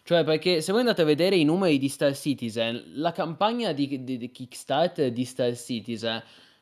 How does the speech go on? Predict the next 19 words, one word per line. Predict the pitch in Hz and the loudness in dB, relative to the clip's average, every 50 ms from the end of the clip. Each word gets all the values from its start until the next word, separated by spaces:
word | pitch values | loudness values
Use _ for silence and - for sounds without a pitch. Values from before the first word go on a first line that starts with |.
| _ _ | _ _
ma | - 214 220 175 147 | -2 0 2 2 2
si | 135 - 180 | 2 4 4
è | 165 156 143 | 4 4 6
fatta, | - 185 185 185 175 | 4 2 4 4 2
non | 160 160 165 | 2 4 4
lo | 165 151 | 2 2
so, | - - 151 160 170 156 131 | 0 2 4 6 6 6 6
quattro | - 147 151 - 156 160 | 4 2 0 2 2 0
milioni, | 147 139 127 123 139 156 160 156 143 135 123 | 2 2 2 4 4 4 6 4 4 2 0
cinque | 120 - 156 156 - 160 | -4 -4 -6 -6 -4 -2
milioni, | 151 139 135 131 143 151 147 139 131 123 123 120 | -2 0 0 2 2 2 2 2 0 -2 -4 -4
non | 139 165 170 | -4 -4 -2
mi | 170 | -2
ricordo | 165 160 143 - 170 160 139 143 | -2 -2 0 0 0 0 0 -2
esattamente | 131 139 127 - 139 139 135 131 143 135 | -4 -6 -4 -4 -2 -2 -2 -2 -4 -2
quanto. | - 143 135 127 120 127 135 - | 0 2 2 2 0 -2 -2 2
Ottime | 233 240 247 - 202 165 131 120 | 2 2 4 2 0 0 0 0
cifre, | - 202 180 131 110 - 120 123 131 139 139 | 2 2 2 2 0 2 2 4 6 6 4
eh. | 123 - - - - - - _ _ - | 2 0 -6 -16 -20 -20 -20 _ _ -20